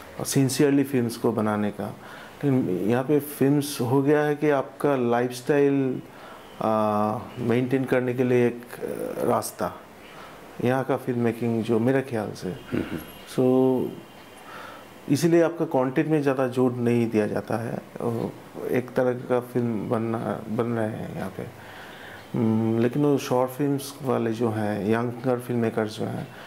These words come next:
Speaker 1: वो अभी try कर रहे हैं। देखा है, अ, अ, अ, नेक्स्ट five years में हम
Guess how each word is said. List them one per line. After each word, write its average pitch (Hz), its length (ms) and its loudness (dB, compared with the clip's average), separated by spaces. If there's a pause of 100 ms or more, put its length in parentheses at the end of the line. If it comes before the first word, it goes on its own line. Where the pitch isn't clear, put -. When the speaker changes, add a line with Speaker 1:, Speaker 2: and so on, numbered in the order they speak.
(360)
Speaker 1:
वो 151 100 6
अभी 175 200 6
try 151 340 0
कर 139 180 2
रहे 110 180 -2
हैं। 110 500 0
देखा 139 200 4
है, 139 100 4
अ, 107 160 2
अ, 117 40 2
अ, 117 600 0
नेक्स्ट 117 440 0
five 127 300 0
years 131 260 0
में 139 80 0
हम 123 300 0